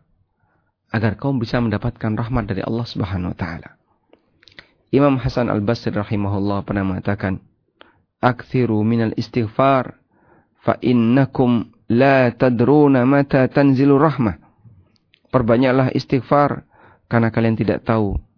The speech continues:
kapan rahmat Allah itu turun. Kalian tidak pernah tahu kapan rahmat Allah itu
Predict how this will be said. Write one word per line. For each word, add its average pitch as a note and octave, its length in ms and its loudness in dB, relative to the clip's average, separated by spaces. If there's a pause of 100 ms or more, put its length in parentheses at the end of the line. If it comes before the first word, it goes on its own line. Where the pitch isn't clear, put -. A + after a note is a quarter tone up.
kapan G2+ 400 -2
rahmat G2+ 320 -6
Allah G2+ 240 -2
itu - 160 -6
turun. - 320 -4 (960)
Kalian A#2 320 -2
tidak A2 320 -6
pernah G#2+ 320 -6
tahu B2+ 400 -4
kapan A2 320 -6
rahmat A2 320 -8
Allah G#2 320 -4
itu D3+ 240 -6